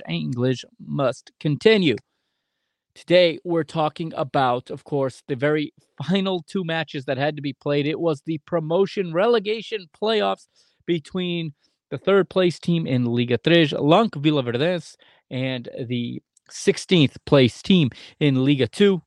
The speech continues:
which we know was known at the time as bisad,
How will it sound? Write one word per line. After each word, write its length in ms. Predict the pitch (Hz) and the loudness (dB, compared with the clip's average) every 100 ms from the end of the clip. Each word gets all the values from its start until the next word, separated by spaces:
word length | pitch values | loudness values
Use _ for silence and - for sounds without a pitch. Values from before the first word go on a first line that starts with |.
| _ _ - | _ _ -16
which 200 | - - | -10 -8
we 80 | |
know 140 | 117 117 | -4 -4
was 280 | 110 107 - _ _ _ | -4 -6 -14 _ _ _
known 420 | - 143 147 147 143 | -6 4 6 6 4
at 240 | - 175 | 2 2
the 60 | 160 | 0
time 320 | 202 202 196 | -2 0 0
as 160 | 185 - | 0 -2
bisad, 800 | 147 135 135 - - 208 208 | -6 -4 -4 -2 2 4 2